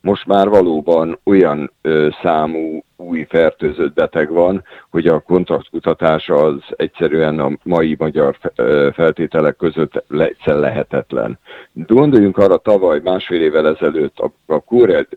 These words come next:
Dél-, Dél-Koreába is elindult a járvány. Ők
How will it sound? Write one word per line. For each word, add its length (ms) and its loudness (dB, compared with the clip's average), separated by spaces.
Dél-, 380 -2
Dél-Koreába 1000 0
is 460 -12
elindult 560 -4
a 60 0
járvány. 680 0
Ők 320 4